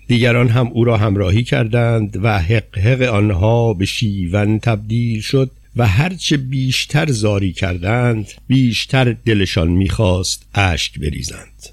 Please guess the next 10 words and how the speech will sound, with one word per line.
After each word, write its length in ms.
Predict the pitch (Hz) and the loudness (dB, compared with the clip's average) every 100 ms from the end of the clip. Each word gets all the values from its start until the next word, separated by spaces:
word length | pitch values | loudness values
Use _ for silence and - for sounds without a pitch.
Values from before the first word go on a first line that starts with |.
| - - - | -20 -20 -6
زیرا 420 | 107 104 110 107 | 0 2 4 2
مرد 440 | 104 110 120 107 | 2 2 0 0
غریق 600 | 120 104 104 110 120 123 - - - - | -2 0 2 4 2 0 -6 -14 -20 -12
هرچه 500 | - 127 147 - - | -2 0 0 -2 -2
بیشتر 840 | 123 117 117 113 107 - 123 123 120 - - - - | 0 0 0 0 -2 -2 0 2 0 -6 -20 -20 -6
استبان 840 | 113 - - 113 101 113 123 117 117 | -2 -2 0 0 2 2 4 4 2
آنها 500 | 107 104 85 113 117 | 2 0 2 2 4
می‌شد 460 | 117 107 113 107 - - _ - | 2 2 0 0 -4 -20 _ -2
و 120 | 113 | 0
بنابراین 760 | 110 110 104 104 104 110 113 | 2 2 2 2 2 2 2